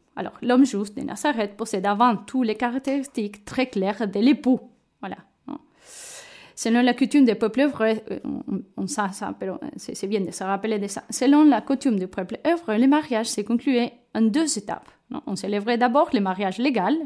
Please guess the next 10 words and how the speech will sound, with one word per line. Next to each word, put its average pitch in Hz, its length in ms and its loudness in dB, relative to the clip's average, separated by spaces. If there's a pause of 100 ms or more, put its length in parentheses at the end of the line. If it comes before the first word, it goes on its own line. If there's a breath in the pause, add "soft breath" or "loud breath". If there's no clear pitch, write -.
vrai - 320 -4
mariage, 190 520 -6 (160)
non ? 202 140 -8 (500 loud breath)
Et - 80 -2
c'est 277 200 -2
seulement 294 360 6
après 339 440 2 (360)
un 214 120 0
certain 190 400 -6
temps 190 360 -4